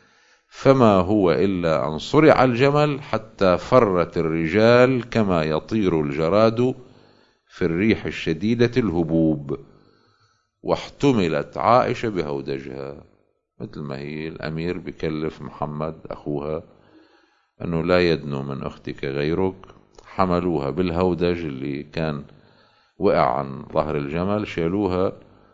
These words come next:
بعد ما تفقدها محمد، وأنه كان في واصلها جرح خفيف بس، وأخذوها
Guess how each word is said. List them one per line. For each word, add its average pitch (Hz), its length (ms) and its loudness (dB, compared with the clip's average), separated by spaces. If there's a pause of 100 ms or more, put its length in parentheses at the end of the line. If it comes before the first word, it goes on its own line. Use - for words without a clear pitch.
(140)
بعد 73 220 -2
ما 76 100 -6
تفقدها 78 720 -8 (480)
محمد، 82 540 -4
وأنه 82 280 -8
كان 98 260 -2
في 92 280 -4
واصلها 85 520 -2
جرح 80 420 -2 (120)
خفيف 67 400 -8
بس، 69 380 -6 (960)
وأخذوها 78 840 -2